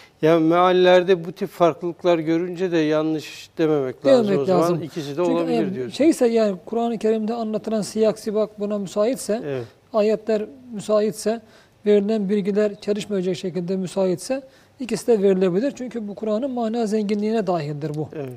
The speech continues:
Speaker 2: Zaten mucizevi yanlarından birisidir. İlla burada yani akıbet olacak veya taal olacak, böyle bir şeye girmek, girmemek lazım. Çünkü zaten, e, dirildikten sonra bunu soruyorlar.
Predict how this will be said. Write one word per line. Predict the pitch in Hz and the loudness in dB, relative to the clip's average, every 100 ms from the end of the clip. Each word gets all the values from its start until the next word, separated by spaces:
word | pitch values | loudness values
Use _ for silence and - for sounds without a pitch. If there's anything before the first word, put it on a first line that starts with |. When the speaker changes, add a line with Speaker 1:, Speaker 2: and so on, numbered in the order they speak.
| - | -10
Speaker 2:
Zaten | 175 180 156 - - - | -8 -6 -8 -12 -12 0
mucizevi | 208 208 196 226 233 | 2 4 2 2 2
yanlarından | 208 190 190 190 269 208 | -2 -2 -2 -4 -4 0
birisidir. | 208 202 151 143 _ - - - _ - | 0 0 -6 -8 _ -20 -20 -20 _ -6
İlla | 247 233 226 | 0 2 2
burada | 240 220 220 | 0 0 0
yani | 220 214 233 | 0 -2 -2
akıbet | 233 202 208 220 220 | -2 -2 -2 -4 -2
olacak | 196 180 214 214 | -4 -2 -4 -6
veya | 214 202 | -4 -4
taal | 202 208 214 | -2 -2 -2
olacak, | 202 185 254 262 - - _ - | -4 -2 -4 -8 -14 -20 _ -4
böyle | 247 220 | -2 -2
bir | |
şeye | 202 247 | -4 -4
girmek, | 226 220 196 180 220 220 | -4 -2 -4 -6 -8 -10
girmemek | 214 190 170 151 | -6 -6 -6 -6
lazım. | 185 190 294 - - - _ | -6 -6 -8 -12 -20 -20 _
Çünkü | - 247 233 | -12 -8 -4
zaten, | 226 220 240 240 _ _ _ - | -4 -4 -6 -10 _ _ _ -12
e, | 214 185 170 165 285 381 _ _ _ _ _ 208 | -6 -4 -2 -4 -8 -18 _ _ _ _ _ 0
dirildikten | 220 214 208 240 | 2 2 0 -2
sonra | 233 190 220 | -4 -2 -2
bunu | 202 311 | -2 -2
soruyorlar. | - 247 208 147 131 | 2 4 4 2 -4